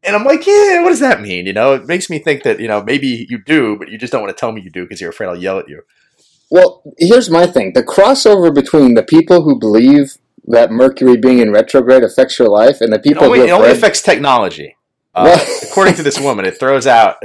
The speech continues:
Speaker 1: it throws technology off.
Speaker 2: Well, uh, but, but I'm saying the crossover between people who believe that and also have read the book The Secret and tend to practice it,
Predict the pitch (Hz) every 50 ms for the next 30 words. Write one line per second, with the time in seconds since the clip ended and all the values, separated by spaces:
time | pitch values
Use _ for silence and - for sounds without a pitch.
0 | - - - 117 101 110 - _ 151 135 135 135 - - 131 110 123 120 117 117
1 | 110 101 - - 85 82 82 76 73 78 - _ _ _ _ _ _ _ _ -
2 | - - - - - - - - - - - - _ 131 143 147 143 139 - -
3 | _ - 139 143 139 135 131 131 123 - - _ _ _ 127 131 160 151 - -
4 | 170 208 220 - - 180 165 135 131 117 - - 185 202 202 - 185 165 160 139
5 | 127 - 151 139 131 - - 180 185 - 180 170 151 139 139 127 131 120 120 147
6 | 165 147 123 135 147 147 - - 117 117 120 135 - - - 139 123 113 104 113
7 | 113 104 123 131 127 120 120 - 127 131 131 - - 107 - - - 131 131 127
8 | - 156 156 160 135 110 101 98 92 - - 120 120 113 113 - - 117 107 117
9 | - - 147 143 - - 175 175 175